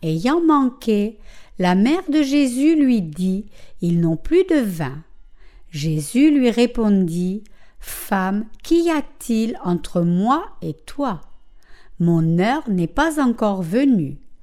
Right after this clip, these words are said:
Sa mère dit au serviteur, « Faites ce qu'il vous dira. » Or, il y avait là six vases de pierre destinés aux purifications des Juifs et contenant chacun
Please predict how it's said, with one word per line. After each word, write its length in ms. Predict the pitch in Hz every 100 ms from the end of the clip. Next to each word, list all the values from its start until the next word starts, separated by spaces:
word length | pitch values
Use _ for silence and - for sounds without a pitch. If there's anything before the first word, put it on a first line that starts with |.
| - - -
Sa 320 | - - 165
mère 320 | 165 196 277 302
dit 240 | 240 262 240
au 100 | 226
serviteur, « 920 | - 254 247 226 214 - 180 175 185 - - - -
Faites 560 | - - 285 330 - 208
ce 160 | -
qu'il 320 | 185 - 160
vous 180 | 156 160
dira. » 640 | 151 - 330 - 143 123 - - - - - - - - - -
Or, 420 | 170 156 185 - - -
il 220 | 196 185
y 120 | 196
avait 440 | 185 180 175 170
là 240 | 165 151 185
six 380 | - - 359 349
vases 500 | 254 262 302 277 233
de 120 | 190
pierre 540 | 185 - - 165 165 185 - - - -
destinés 760 | 190 294 - - 311 294 330 359
aux 140 | 240
purifications 1160 | - 285 285 277 - 254 247 220 - - 214 233
des 240 | 202 180
Juifs 600 | 156 151 156 156 175 - - - - -
et 120 | 165
contenant 840 | - 311 349 330 302 262 240 247
chacun 880 | 240 - - 294 294 - 202 190